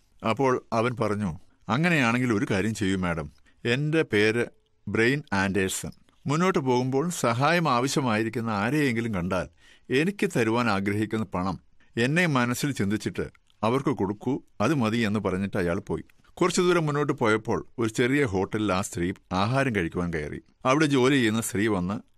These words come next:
അവൾക്ക് വേണ്ടതെല്ലാം വേഗത്തിൽ ചെയ്തു കൊടുത്തു. ആ സ്ത്രീ എട്ട് മാസം ഗർഭിണിയായിരുന്നിട്ടും മുഖത്ത് ഒരു വിഷമവും ക്ഷീണവും കാണിക്കാതെ സന്തോഷത്തോടെ അവൾക്ക് വേണ്ടതെല്ലാം ചെയ്തു കൊടുത്തു.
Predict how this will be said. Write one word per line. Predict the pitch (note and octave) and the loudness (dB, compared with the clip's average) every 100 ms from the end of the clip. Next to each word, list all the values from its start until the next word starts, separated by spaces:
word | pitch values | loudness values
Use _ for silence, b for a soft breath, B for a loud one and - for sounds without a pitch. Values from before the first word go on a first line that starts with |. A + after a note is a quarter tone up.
| - | -6
അവൾക്ക് | F#2+ G2+ A2 | -4 -2 -2
വേണ്ടതെല്ലാം | F#2+ G2 A2+ A#2+ A#2 F#2+ G#2 A#2 C3 - - | -2 -2 -2 -2 -2 0 0 0 -2 -6 -6
വേഗത്തിൽ | F2 G#2 B2+ C#3 C3 | -2 0 0 0 0
ചെയ്തു | A2 F#2 | 0 2
കൊടുത്തു. | F#2 E2 - - _ _ A#2 | 2 -2 -4 -14 _ _ 0
ആ | C#3+ | 0
സ്ത്രീ | D3 - C#3+ A2 | 0 0 2 2
എട്ട് | F2 F#3 | 0 0
മാസം | D3+ C3 - D3 | 2 0 -2 0
ഗർഭിണിയായിരുന്നിട്ടും | A#2+ G2 D#3+ C#3+ G#2 A2+ A2 G2+ B2+ E3+ _ _ A2 | 0 0 0 2 2 2 -2 -4 -6 -8 _ _ -4
മുഖത്ത് | G#2+ C3+ - E3 D3 | 0 0 0 0 0
ഒരു | A2 E3 | 0 2
വിഷമവും | D3+ A2 A2+ B2 C3+ - | 2 0 0 -2 -4 -6
ക്ഷീണവും | - G#2+ C3 E3 D#3 | 0 2 4 2 0
കാണിക്കാതെ | A2 G#2 G2+ G#2+ G2+ F2+ - _ _ - | 0 -2 0 0 0 -2 -4 _ _ -6
സന്തോഷത്തോടെ | G2+ A2 A#2+ B2 G#2+ B2 C3 D3 _ - | -2 0 0 -2 0 0 0 -2 _ -2
അവൾക്ക് | G#2 C#3 - | 0 0 0
വേണ്ടതെല്ലാം | A#2 G#2+ A#2+ G2 F2+ G2+ B2 | 2 2 2 0 0 -2 -4
ചെയ്തു | D3+ G#2+ A2 | -2 -2 0
കൊടുത്തു. | F#2 - - | -2 -4 -12